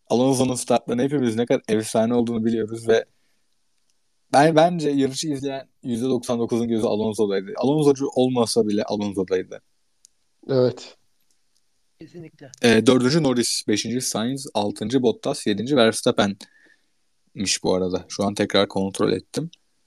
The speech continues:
Speaker 1: E, biz yarışı çeşitli, e,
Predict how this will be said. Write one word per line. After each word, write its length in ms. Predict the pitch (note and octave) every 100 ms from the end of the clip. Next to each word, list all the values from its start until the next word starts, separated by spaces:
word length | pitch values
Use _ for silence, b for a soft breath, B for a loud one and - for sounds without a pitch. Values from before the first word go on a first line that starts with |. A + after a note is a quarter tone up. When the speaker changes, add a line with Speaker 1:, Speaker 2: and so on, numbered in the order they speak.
| _ _ _ _ _ _ _ _ _
Speaker 1:
E, 60 | G#2 G2 F#2+ G2 - - - - - - _ _ _ _ _ _ _ _ _ -
biz 220 | A#2+ D#3
yarışı 500 | E3+ D#3+ - F3+ F3 - _ _ - - - -
çeşitli, 580 | B2 A#2 - C3+ C3+ - _
e, 480 | B2 A2+ A2 G#2+ G#2+